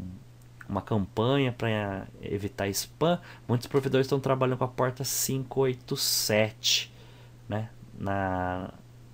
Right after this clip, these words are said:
ou seja, com autenticação. Ou seja, se o cara quer enviar, é nessa porta, se autenticando pra poder, pra, pra ser um e-mail legítimo, né? Porque antigamente o pessoal conectava na vinte e cinco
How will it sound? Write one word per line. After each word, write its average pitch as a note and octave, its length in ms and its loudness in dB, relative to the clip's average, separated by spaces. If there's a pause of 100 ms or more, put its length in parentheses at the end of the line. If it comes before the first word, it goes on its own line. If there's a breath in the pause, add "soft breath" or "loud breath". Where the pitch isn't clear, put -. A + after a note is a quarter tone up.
(100)
ou G#2+ 100 -4
seja, - 200 2
com - 100 0
autenticação. A2+ 920 2
Ou - 100 -10
seja, - 240 -4 (280 loud breath)
se - 100 -12
o - 40 -14
cara B2 140 4
quer B2+ 160 2
enviar, B2 500 2
é A2+ 80 -2
nessa A#2 260 -2
porta, C3+ 440 -2
se - 180 0
autenticando C3+ 880 0 (680 loud breath)
pra A#2 60 -2
poder, A2 960 2 (1120)
pra, A3 100 4
pra A3 200 0
ser - 120 4
um C#4+ 60 6
e-mail B3+ 260 8
legítimo, G#3 560 4 (160)
né? C3 220 0 (840)
Porque - 140 -6
antigamente C3 400 4
o - 20 -12
pessoal C3 240 2
conectava A#2+ 380 4
na A#2 80 2
vinte A#2 200 -2
e - 40 4
cinco C#3+ 340 0